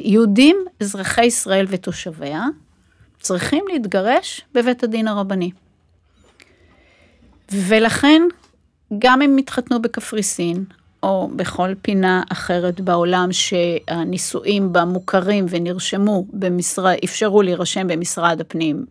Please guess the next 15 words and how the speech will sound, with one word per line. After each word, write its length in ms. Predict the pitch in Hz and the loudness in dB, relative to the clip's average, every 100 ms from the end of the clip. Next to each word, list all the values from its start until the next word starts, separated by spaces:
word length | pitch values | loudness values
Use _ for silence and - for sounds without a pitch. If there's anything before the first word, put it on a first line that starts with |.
| - | -8
בישראל 460 | 165 - 151 147 - | -6 -4 -4 -4 -6
כנישואים, 580 | - - - - - 440 _ _ - - - - - _ - | -10 -8 -8 -4 -2 -4 _ _ -20 -20 -20 -20 -20 _ -10
צריכים 500 | 196 185 - 294 269 | -4 0 2 4 4
להתגרש, 760 | 220 185 180 165 226 320 - | 2 -2 -4 0 0 -2 -4
אם 40 | 202 | -8
הם 100 | 170 | -6
רוצים 300 | 185 - 185 | -6 -4 -4
להתגרש 500 | 175 180 156 170 - | -4 -4 -4 -6 -8
בישראל, 500 | 160 - 147 143 330 - - | -10 -8 -6 -2 -2 -4 -8
בבית 340 | 226 233 254 247 | -4 -2 -2 -2
הדין 240 | 233 233 | -2 -4
הרבני. 460 | 226 214 208 196 185 - _ _ _ _ _ _ _ _ 240 | -4 -4 -4 -4 -6 -12 _ _ _ _ _ _ _ _ 2
אין 160 | 254 | 2
אופציה 480 | - 185 - - 160 | 0 -4 -6 -4 -4
אחרת. 800 | 160 - 160 151 185 269 - | -4 -6 -6 -4 -2 -4 -6